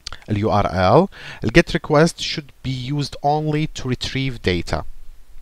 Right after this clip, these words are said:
GET REQUEST استفاد من عندها فقط في حالة إذا أنت تريد تعمل استيراد لديتا معينة.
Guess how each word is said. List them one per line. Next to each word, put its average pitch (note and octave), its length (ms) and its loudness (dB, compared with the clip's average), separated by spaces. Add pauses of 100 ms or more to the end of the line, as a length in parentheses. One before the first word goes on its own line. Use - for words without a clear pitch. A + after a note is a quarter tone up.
(540)
GET D3 140 10
REQUEST A2 300 4
استفاد B2+ 380 4
من B2 80 0
عندها A2+ 280 4
فقط - 340 0
في A2 120 2
حالة A2 260 4
إذا G2 200 2
أنت A2 440 6
تريد A2+ 320 2
تعمل A2 400 6 (440)
استيراد A2+ 440 6
لديتا G2 680 4
معينة. A2+ 680 0